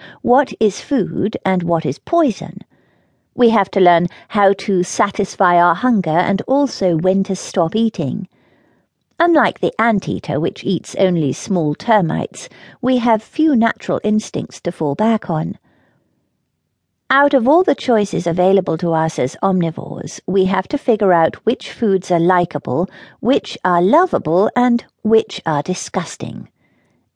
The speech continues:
From these preferences, we create our own pattern of eating as distinctive as a signature. Or that's how it used to be.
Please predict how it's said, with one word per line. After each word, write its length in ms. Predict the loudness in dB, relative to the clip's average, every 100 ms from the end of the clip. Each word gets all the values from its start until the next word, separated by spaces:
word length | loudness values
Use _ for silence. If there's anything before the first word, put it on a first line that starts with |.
| _ -2
From 280 | 2 2
these 280 | 2 0 -4
preferences, 760 | -6 -6 -4 -8 -4 -2 -2 -6 -20 -12 -4
we 140 | -4
create 480 | 2 4 6 4 4
our 200 | 2 2
own 300 | 2 2 2
pattern 360 | 0 -2 0 -2
of 120 | 0
eating 480 | -2 -2 0 -2 0
as 240 | -2 -4
distinctive 720 | -6 -6 -4 -6 -4 -2 -2 -4 -4
as 300 | -2 -2 -4
a 80 | -6
signature. 720 | -6 -6 -4 -6 -10 -8 -8 -8 _ _ _ _ _ _ _ _ _ _ _ _ _ 4
Or 240 | 6 6
that's 340 | 4 0 -4
how 140 | 0 0
it 120 | 2
used 440 | 0 0 -2 -4
to 80 | -10
be. 320 | -8 -8 -12